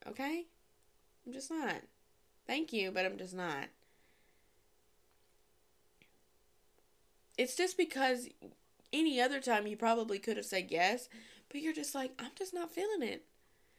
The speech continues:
That's just something I'm not, doesn't entertain me." Another example, non-related. I hate bowling. I'm, I'm lying, okay?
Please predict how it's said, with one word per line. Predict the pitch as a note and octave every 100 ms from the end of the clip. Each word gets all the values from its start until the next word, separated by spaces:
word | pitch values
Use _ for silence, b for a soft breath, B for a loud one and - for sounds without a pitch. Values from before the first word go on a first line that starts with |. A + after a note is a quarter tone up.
| b b
That's | B3+ C#4
just | F#4 -
something | E4+ E4+ D#4
I'm | D4
not, | D4 C#4+ - - _ _ _ _ _ _
doesn't | C4+ C4 C4+ -
entertain | A3+ G#3 G3+ F#3
me." | - - - _ _ _ _ b b b b b b _ _ _ _ _ _ _ _ -
Another | A3 B3+ B3+ A#3
example, | A3+ A3+ F3+ F3 E3+ - -
non-related. | G3 F#3 F#3+ F#3 F3 E3+ F3 G#3 - _ _ _ _ _ _ _ _ _ _ _ - _ _ _ _ _ _
I | B3
hate | B3+ D4 -
bowling. | A3 A#3 G3 - - _ _ -
I'm, | G3 G3+ -
I'm | G3+
lying, | F#3 E3 D3 -
okay? | G3+ F#3+ F3 F3+